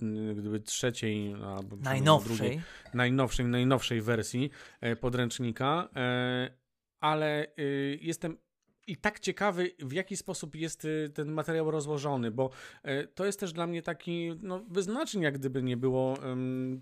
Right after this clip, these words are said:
Speaker 1: na co jednak położyć nacisk, y, więc czasami tematy,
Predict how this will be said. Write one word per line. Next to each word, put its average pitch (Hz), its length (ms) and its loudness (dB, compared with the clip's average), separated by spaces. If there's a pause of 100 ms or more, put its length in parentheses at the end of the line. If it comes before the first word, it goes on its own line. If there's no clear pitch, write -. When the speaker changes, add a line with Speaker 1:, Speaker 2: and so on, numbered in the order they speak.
(140)
Speaker 1:
na 170 260 -4
co 165 140 -2
jednak 147 240 0
położyć 117 380 -4
nacisk, 139 680 -4
y, 123 380 -2
więc 120 220 -4
czasami 117 380 -4
tematy, 147 600 2